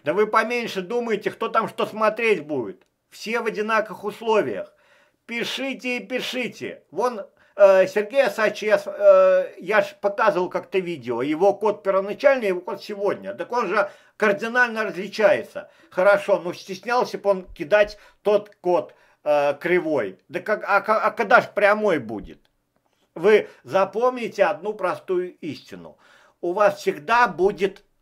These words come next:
«ах». А «ах» будет заключаться в том, вот вы сегодня пишете код, через триста шестьдесят пять дней вы будете говорить: «Ляха-муха, ну неужели это я писал? Позорище!»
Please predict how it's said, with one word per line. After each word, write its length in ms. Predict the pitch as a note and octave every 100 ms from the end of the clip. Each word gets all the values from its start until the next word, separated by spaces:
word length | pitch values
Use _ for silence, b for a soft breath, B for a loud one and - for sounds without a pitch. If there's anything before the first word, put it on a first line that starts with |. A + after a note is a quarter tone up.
| -
«ах». 600 | E3+ E3 - - - _ _ _ _ _ b _
А 200 | E3 - -
«ах» 380 | B3 C4+ D#3
будет 200 | D#3+ F#3
заключаться 640 | C3+ D#3 F3 A3+ A3+ - G3+
в 120 | -
том, 260 | E3 A2+
вот 220 | A2+ D#3 G3
вы 160 | A3+
сегодня 440 | - G3 G3+ G3+ G#3
пишете 460 | D4 C#4+ - G#3+
код, 380 | - F3+ D3+ B B B -
через 320 | A#3+ A#3 -
триста 480 | - C4+ D4+ - A3+
шестьдесят 500 | A3 G#3 B3+ A#3+ -
пять 280 | A#3+ G#3+ F3
дней 260 | D4 D4
вы 160 | G#3 G#3
будете 420 | A#3 B3 - A3
говорить: 640 | G3+ A3 A3+ A3+ D3 - b b b b b b b
«Ляха-муха, 1200 | B2+ C3 D3+ B3+ G#3 A3 G#3+ G#3+ A#3 G3+ - B2 D#3+
ну 80 |
неужели 720 | A#3 C4 C4+ A3+ - D#4 E4+ C#4+
это 200 | C#4 D4
я 380 | D4 E4 C4
писал? 800 | - G#3 - - A3 F#3+ C#3 - -
Позорище!» 1400 | F#3+ E3 C3+ G#3+ G#3+ G3+ F3 D3+ - - F3 B2 F2+